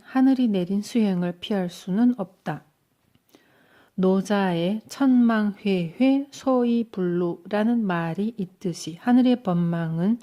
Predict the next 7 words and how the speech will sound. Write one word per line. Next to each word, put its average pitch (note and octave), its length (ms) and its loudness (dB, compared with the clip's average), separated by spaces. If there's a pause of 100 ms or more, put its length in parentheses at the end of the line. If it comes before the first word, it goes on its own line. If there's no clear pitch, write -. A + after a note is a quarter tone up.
(380)
성긴 C4 460 4
것 G#3+ 300 -4
같으나 F3 800 -6
절대로 F3 720 -2
피할 G#3+ 320 -2
수 - 220 -6
없다. E3 480 -6